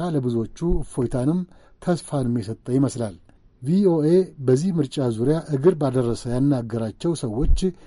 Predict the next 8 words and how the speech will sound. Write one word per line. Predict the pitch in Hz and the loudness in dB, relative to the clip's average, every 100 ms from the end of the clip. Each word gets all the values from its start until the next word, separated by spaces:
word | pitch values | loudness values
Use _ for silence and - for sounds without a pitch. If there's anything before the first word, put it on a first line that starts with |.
| - 135 | -14 -2
ይህን | 135 123 | 0 0
ስሜት | - 110 107 110 | -2 -4 -6 -2
የሚያንጸባርቁ | 143 135 113 120 120 139 - 175 185 | 0 2 0 -4 -2 -2 -2 -4 -2
ይመስላሉ። | 175 117 123 107 95 82 - - - - - - - | 0 0 0 -2 -6 -12 -14 -16 -18 -20 -20 -18 -2
አንድ | 156 202 180 | 2 2 2
ወጣት | 147 135 143 113 | 0 2 0 0
ግን | 117 165 147 | 0 -2 -2
ስሜቱ | - 143 131 117 | -2 2 2 0